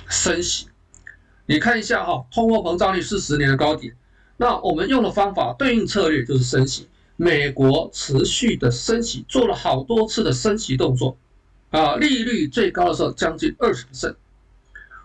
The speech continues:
我们投资朋友可以回想一下，如果你还年轻的话，你可以问爸爸妈妈，在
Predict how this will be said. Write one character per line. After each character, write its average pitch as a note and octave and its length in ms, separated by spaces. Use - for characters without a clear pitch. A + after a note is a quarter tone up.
我 D#3+ 120
们 G#3 160
投 F3+ 160
资 A#3 140
朋 G3 100
友 D3 160
可 F3+ 120
以 D#3 60
回 C3+ 220
想 - 220
一 - 60
下， C3 280
如 A3+ 160
果 F3 200
你 B2 80
还 F3 160
年 D#3+ 280
轻 A#3 220
的 - 120
话， - 300
你 B2+ 80
可 E3+ 80
以 C#3+ 180
问 E3+ 220
爸 G3 140
爸 G3 140
妈 F#3 180
妈， F3+ 260
在 A3 360